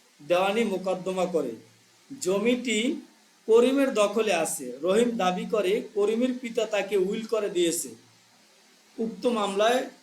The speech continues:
কেউ সাক্ষ্য না দিলে করিম জমির দখলে থাকার অধিকারী হবে।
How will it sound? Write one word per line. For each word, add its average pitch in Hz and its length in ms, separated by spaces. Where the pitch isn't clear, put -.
কেউ 226 200
সাক্ষ্য 202 460
না 202 240
দিলে 190 480
করিম 247 640
জমির 202 360
দখলে 196 380
থাকার 214 320
অধিকারী 196 440
হবে। 143 300